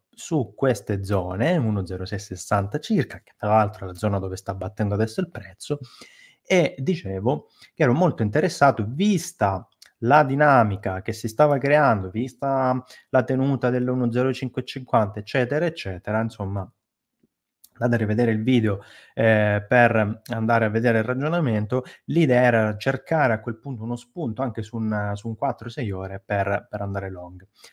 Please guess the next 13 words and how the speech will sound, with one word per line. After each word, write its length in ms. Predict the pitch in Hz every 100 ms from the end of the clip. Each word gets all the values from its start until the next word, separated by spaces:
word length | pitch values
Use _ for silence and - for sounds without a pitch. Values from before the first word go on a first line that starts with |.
| _
Poi 320 | - 180 170
che 180 | 170 127
cosa 400 | - 107 101 104
è 120 | 104
successo? 640 | 107 - 104 - 90 - 139
È 20 |
successo 560 | - 196 190 143 - 104
che 100 | 101
effettivamente 640 | 101 110 - 139 110 107
il 100 | 123
prezzo, 640 | - 147 147 - - 170 170 - -
eh, 240 | - 113 107
chiude, 680 | - 180 127 117 120 131